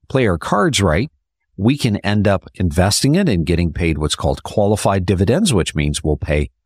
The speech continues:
less on tax on those dividends. That's an advantage. Number two, we can have what's called long-term capital gains taxes on that money.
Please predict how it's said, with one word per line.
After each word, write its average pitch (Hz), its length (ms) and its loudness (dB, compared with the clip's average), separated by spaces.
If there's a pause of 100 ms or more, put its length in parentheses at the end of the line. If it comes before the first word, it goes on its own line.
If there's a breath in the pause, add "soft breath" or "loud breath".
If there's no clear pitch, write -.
(140)
less 92 560 0 (400)
on 78 200 0
tax 107 440 -2
on 120 100 2
those 113 220 2
dividends. 113 480 0
That's - 280 0
an 92 120 2
advantage. 73 640 0 (640)
Number 123 220 2
two, 208 220 0
we 185 80 0
can 143 140 2
have 127 240 2
what's 135 200 2
called 107 340 0
long-term 107 720 2
capital 95 440 0
gains 208 360 2
taxes 87 480 0
on 76 140 0
that 67 160 -2
money. 64 280 -6